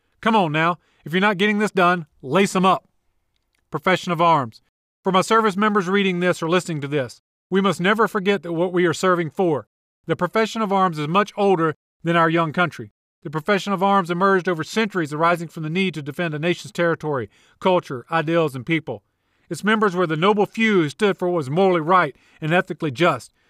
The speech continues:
who endured the burdens, and who fought to defend their nation's interests or to shield those who could not protect themselves. Those who answer this call and embody a warrior spirit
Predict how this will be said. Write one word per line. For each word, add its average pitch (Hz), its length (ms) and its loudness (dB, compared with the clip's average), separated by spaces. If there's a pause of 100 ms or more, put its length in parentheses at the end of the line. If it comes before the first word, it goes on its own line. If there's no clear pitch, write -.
who 190 100 4
endured 190 320 4
the 175 80 0
burdens, 165 540 2 (180)
and 165 120 -4
who 170 80 2
fought 202 380 0
to 143 80 -14
defend 175 340 0
their 160 100 -4
nation's 170 340 -2
interests 170 440 -6 (140)
or 190 120 -2
to 139 100 -10
shield 196 320 -2
those 170 280 2 (180)
who 196 120 2
could 185 260 0
not 170 200 0
protect 160 320 -4
themselves. 139 600 -2 (800)
Those 220 200 4
who 214 120 2
answer 208 240 0
this 185 160 0
call 220 400 4
and 175 100 0
embody 185 340 4
a 175 80 4
warrior 185 340 2
spirit 202 440 -2